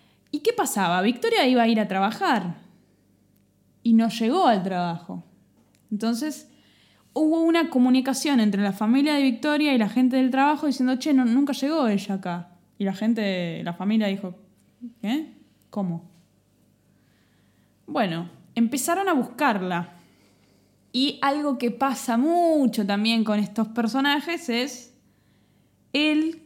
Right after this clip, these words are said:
como era vecino de ella, participó en las marchas para encontrar el cuerpo de la chica.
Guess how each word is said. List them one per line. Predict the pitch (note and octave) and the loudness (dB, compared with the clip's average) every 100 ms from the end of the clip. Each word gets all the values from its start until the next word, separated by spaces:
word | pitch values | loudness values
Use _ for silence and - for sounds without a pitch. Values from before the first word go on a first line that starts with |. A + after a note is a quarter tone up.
| - | -6
como | G#3+ G3+ G#3+ | 0 4 4
era | A#3+ C4 | 4 4
vecino | A#3+ A3+ - D#4 D#4 D4+ D4+ | 2 0 0 2 4 4 2
de | D#4 D#4+ | 2 0
ella, | E4 - D#4 D#4+ E4 - - _ | -2 -2 -2 -2 -4 -8 -20 _
participó | D#4 D4+ C4+ A#3+ A#3 G3 A3+ A3+ B3 C4+ - | 0 0 0 0 0 0 0 2 0 -4 -6
en | G#3+ | -2
las | G#3 F3+ | -2 0
marchas | G#3 A3 A3 G#3+ - A#3 A3 A3 - - - _ _ - | 2 2 2 0 -4 -2 -2 -2 -6 -16 -20 _ _ -8
para | G3+ | -4
encontrar | G3 F#3+ G3 G3 G3 F#3+ | -2 0 0 0 -2 -2
el | G3 F#3+ | -4 -4
cuerpo | F#3+ F#3+ F#3 F#3 | -4 -4 -6 -8
de | F3+ | -6
la | F3 | -8
chica. | E3+ F3+ E3 - | -8 -10 -10 -14